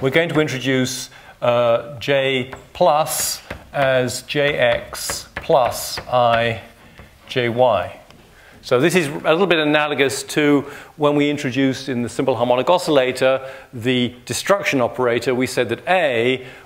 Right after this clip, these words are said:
was equal to X plus I P. Similar game. So because of this I, this is not Hermitian. It's not an observable.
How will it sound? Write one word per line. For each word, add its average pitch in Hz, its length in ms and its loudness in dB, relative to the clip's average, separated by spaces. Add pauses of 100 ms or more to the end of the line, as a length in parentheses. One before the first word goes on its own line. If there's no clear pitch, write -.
was 127 340 2
equal 127 520 2
to 120 480 2 (340)
X - 580 -4 (340)
plus 127 260 0
I 123 240 2
P. 113 400 -4 (1600)
Similar 185 320 2
game. 131 480 0 (440)
So 151 300 2
because 196 320 2
of 208 80 2
this 185 160 4
I, 151 640 0 (160)
this 143 240 -2
is 135 160 0
not 151 440 2 (100)
Hermitian. 156 500 0 (300)
It's 123 180 -12
not 143 200 0
an 143 120 0
observable. 123 800 0